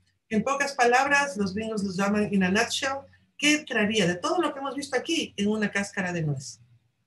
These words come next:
Y resúmenes, que es una técnica que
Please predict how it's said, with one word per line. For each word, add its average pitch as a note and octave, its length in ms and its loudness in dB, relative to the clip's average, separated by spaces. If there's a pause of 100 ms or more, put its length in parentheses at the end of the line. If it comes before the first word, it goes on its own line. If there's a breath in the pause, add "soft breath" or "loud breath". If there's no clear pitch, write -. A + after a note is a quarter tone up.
(240)
Y D4 220 2
resúmenes, G3+ 840 0 (160)
que G#3 80 4
es A3+ 40 4
una G#3+ 200 2
técnica G#3+ 480 0
que A3 320 2